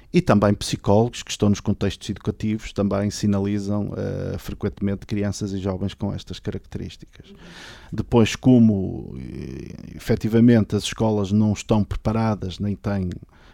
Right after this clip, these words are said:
programas e muitas das vezes nem instrumentos específicos para avaliar estas crianças, encaminham para, para a Associação aneis e nós damos seguimento a essa,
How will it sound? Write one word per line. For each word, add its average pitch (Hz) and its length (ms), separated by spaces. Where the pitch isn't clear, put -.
programas 107 640
e 101 40
muitas 107 280
das 101 120
vezes 104 260
nem 113 220
instrumentos 110 600
específicos - 500
para 110 160
avaliar 101 380
estas 92 240
crianças, 107 580
encaminham 95 640
para, 98 400
para 98 160
a - 20
Associação 107 520
aneis 113 440
e 117 80
nós 95 220
damos 101 420
seguimento 101 680
a 95 40
essa, - 460